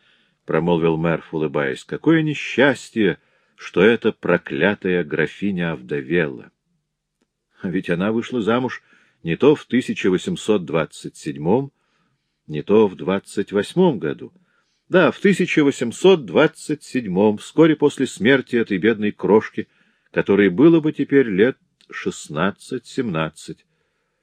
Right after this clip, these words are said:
Монсеньор никогда не упоминает о ней, хотя и постоянно её оплакивает. Это тем более естественно, что его недолгий брак был бездетным. И знаете, дорогой барон,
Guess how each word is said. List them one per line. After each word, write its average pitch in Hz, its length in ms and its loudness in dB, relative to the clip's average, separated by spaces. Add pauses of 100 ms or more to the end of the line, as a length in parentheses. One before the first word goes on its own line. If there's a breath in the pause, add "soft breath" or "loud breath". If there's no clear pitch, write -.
(200)
Монсеньор 147 560 6
никогда 143 420 4
не 131 100 2
упоминает 123 600 0
о 104 60 2
ней, 80 260 -2 (480)
хотя 101 440 0
и 90 180 -6
постоянно 92 720 -2
её 95 320 0
оплакивает. 82 800 -8 (1700)
Это 87 220 -2
тем 90 200 0
более 92 400 2
естественно, 127 800 -4 (640)
что - 220 -4
его 90 260 4
недолгий 104 520 4
брак 87 340 -2
был 90 260 -2
бездетным. 90 840 -8 (1120)
И 104 80 -2
знаете, 160 420 2
дорогой 143 340 4
барон, 98 380 2